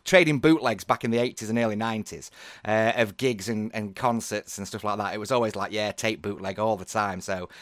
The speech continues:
I did get into that some time ago, but, uh, or years ago, but gave it all away again. Uh, so is that, uh, have you got old, some old school sort of still, like, bootleg cassettes of things like that? Is that, does that interest you, or is it a case of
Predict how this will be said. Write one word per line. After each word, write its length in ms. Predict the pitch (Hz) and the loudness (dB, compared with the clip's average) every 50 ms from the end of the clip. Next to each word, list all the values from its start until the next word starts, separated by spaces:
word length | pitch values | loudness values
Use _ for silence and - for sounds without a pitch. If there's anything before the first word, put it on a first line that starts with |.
| - - | -16 -10
I 60 | - | -8
did 160 | 104 131 123 | -6 -6 -2
get 120 | 98 127 117 | 0 0 0
into 220 | 117 117 113 117 | 0 0 -2 -2
that 240 | 107 117 113 - - | 0 0 -2 -2 -4
some 240 | - - 123 117 113 | -6 -4 -2 -4 -2
time 300 | - - 117 113 110 101 | 0 2 2 2 2 -2
ago, 120 | 98 98 | -4 -6
but, 140 | 95 120 - - | -4 -6 -6 -6
uh, 160 | 98 113 110 - - - - | -8 -14 -14 -16 -18 -10 -4
or 120 | 113 113 | -4 -4
years 360 | 107 104 123 127 117 113 110 - | 0 2 2 2 2 2 -2 -4
ago, 220 | 90 92 90 82 _ _ | -8 -10 -10 -10 _ _
but 180 | - 139 - 113 | -6 -6 -4 2
gave 220 | - 143 139 131 | 4 6 6 6
it 60 | 131 117 | 4 4
all 200 | 123 117 113 110 | 4 4 6 6
away 240 | 110 113 110 110 | 4 4 4 2
again. 280 | 107 98 104 95 90 90 - - - - - _ _ - | 0 0 -2 -4 -4 -4 -10 -16 -20 -20 -20 _ _ -8
Uh, 420 | - 95 98 101 101 98 98 98 - | -6 -4 -4 -2 -2 -2 -4 -6 -8
so 300 | - - - 104 101 104 - | -8 -2 0 2 2 2 2
is 80 | - 135 | 2 4
that, 160 | 180 175 165 - | 4 4 4 4
uh, 100 | 170 165 156 - | 2 2 4 4
have 120 | 160 156 | 2 8
you 100 | 185 190 190 | 8 8 8
got 160 | 175 190 156 | 8 6 6
old, 140 | 175 175 - | 4 0 0
some 240 | - - 190 175 160 - | 0 -2 -2 -2 0 4
old 200 | - 170 175 165 | 6 6 6 6
school 240 | - - - 170 165 | 4 4 6 6 6
sort 140 | - 175 156 | 6 6 2
of 60 | 156 - | 2 2
still, 200 | - 160 156 156 | 2 2 4 6
like, 180 | 156 131 123 | 6 4 4
bootleg 380 | 117 160 160 147 147 156 151 151 | 4 4 4 4 4 2 2 2
cassettes 380 | - 143 - - 160 - - - | 0 -4 2 4 4 4 4 0
of 100 | 156 143 | -4 -2
things 260 | - 156 156 156 135 | -2 -2 -2 0 4
like 200 | 151 151 151 - | 6 6 6 8
that? 200 | 147 151 151 - 135 | 8 6 6 6 4
Is 60 | 123 | 4
that, 200 | 147 151 - - - - - | 4 4 4 4 -2 -16 -8
does 100 | 139 135 | 0 4
that 120 | 165 - - | 4 4 4
interest 340 | 180 165 - 175 151 - - | 4 2 2 0 0 2 4
you, 100 | 165 151 | 6 8
or 80 | 147 | 8
is 80 | 139 117 | 6 4
it 40 | 127 | 0
a 20 | |
case 280 | - - 143 139 131 - | 2 4 4 4 4 2
of 100 | 135 117 | 0 -2